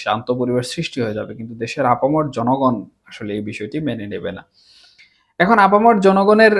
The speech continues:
মধ্যে যদিও বিভিন্ন রাজনৈতিক মতাদর্শ রয়েছে, এখন একটি দল মেনে নিলে বাকি দল হয়তো মানবে না। যাই হোক, এটি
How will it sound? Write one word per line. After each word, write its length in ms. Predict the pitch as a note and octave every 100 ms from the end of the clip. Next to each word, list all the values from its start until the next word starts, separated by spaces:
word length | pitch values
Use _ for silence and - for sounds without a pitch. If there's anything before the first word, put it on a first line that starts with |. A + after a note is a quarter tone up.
| F#3+
মধ্যে 420 | F3+ F3 E3+ F#3+ E3+ F3+ A3+ C#4+
যদিও 280 | D#3+ D3+ E3+
বিভিন্ন 300 | E3 D3+ E3 D#3+
রাজনৈতিক 480 | D3 B2+ C3 D#3 D3+
মতাদর্শ 500 | B2 B2+ C3+ D3+ - D#3
রয়েছে, 400 | A#2 G#2+ G2+ -
এখন 280 | G2 A2 - A2+
একটি 220 | A2+ C3
দল 220 | A#2+ B2+ B2
মেনে 260 | A#2 B2
নিলে 280 | C3 C3 B2
বাকি 280 | A#2+ G#2 -
দল 180 | A#2+ A2+
হয়তো 200 | A#2 A2 A2
মানবে 340 | A2+ A2 A2
না। 100 | G#2 - - - -
যাই 140 | D#3+
হোক, 120 | F#3+ -
এটি 220 | D#3